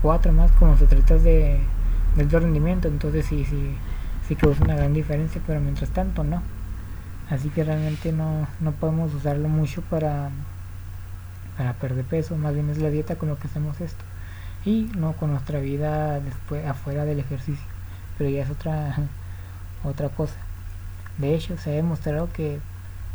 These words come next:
la mayor diferencia es, es este, el componente del nit, porque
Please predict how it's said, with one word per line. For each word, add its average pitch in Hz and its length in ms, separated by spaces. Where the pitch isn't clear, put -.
la 147 140
mayor 139 380
diferencia 151 520
es, 156 200
es 156 160
este, 165 500
el 143 140
componente 135 580
del 147 180
nit, 180 160
porque 143 420